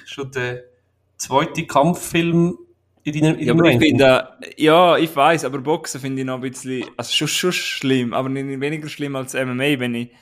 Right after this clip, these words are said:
Speaker 2: der eine Kollege im W K hat uns,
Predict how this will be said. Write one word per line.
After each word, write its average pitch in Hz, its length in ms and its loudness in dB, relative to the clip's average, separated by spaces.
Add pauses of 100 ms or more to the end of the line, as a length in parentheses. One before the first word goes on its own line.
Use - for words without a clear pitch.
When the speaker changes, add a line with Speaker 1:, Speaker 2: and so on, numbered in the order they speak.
(1040)
Speaker 2:
der 135 260 2
eine 156 160 2 (100)
Kollege 160 400 4
im 151 100 0
W 165 180 4
K 160 220 2
hat 135 200 0
uns, - 340 -6